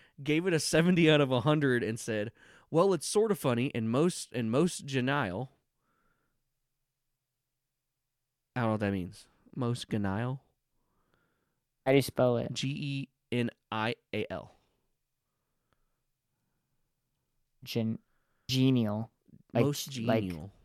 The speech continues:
Speaker 1: Okay.
Speaker 2: geni-
Speaker 1: Fo-,
Speaker 2: Yeah.
Speaker 1: uh, for
Speaker 2: Like, pleasant.
Speaker 1: Mm, okay.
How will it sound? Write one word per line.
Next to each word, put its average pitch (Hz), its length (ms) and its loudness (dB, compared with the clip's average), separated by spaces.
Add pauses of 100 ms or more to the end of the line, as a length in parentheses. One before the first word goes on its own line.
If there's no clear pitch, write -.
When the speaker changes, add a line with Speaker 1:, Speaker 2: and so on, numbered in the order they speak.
(240)
Speaker 1:
Okay. 107 160 -14
Speaker 2:
geni- 120 420 2 (1000)
Speaker 1:
Fo-, - 260 -14 (200)
Speaker 2:
Yeah. - 180 -8 (400)
Speaker 1:
uh, 117 200 -4
for 143 320 -4
Speaker 2:
Like, 135 120 2
pleasant. 123 520 4 (180)
Speaker 1:
Mm, 135 240 -10
okay. 90 260 -16